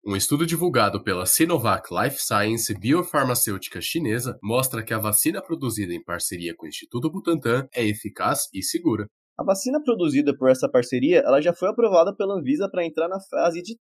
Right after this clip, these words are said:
Speaker 2: testes em voluntários que trabalham na área de saúde. Esses testes vão mostrar sua eficácia em seres humanos e também possibilitarão uma permissão para sua distribuição, ou seja, pode pintar vacina por aí.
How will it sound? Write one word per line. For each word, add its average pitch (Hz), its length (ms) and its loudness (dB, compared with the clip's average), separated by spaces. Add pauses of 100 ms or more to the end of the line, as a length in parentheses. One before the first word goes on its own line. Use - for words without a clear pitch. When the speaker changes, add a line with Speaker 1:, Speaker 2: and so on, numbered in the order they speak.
Speaker 2:
testes 214 400 4
em 226 60 0
voluntários 185 580 2
que - 80 -20
trabalham 156 400 2
na 165 120 -2
área 156 160 -2
de 156 80 -14
saúde. 117 480 -2 (240)
Esses - 260 -4
testes 202 240 6
vão 175 140 -2
mostrar 175 320 0
sua 175 160 -4
eficácia 175 500 -2
em - 20 -4
seres 196 220 -2
humanos 156 400 0
e - 80 -16
também 170 340 -2 (160)
possibilitarão 190 760 2
uma 202 200 -2
permissão 214 520 -2
para 214 160 0
sua 208 140 -4
distribuição, 190 680 -6 (100)
ou 147 140 2
seja, 185 340 0
pode 127 320 2
pintar 151 320 4
vacina 156 400 0
por 180 140 -2
aí. 120 200 0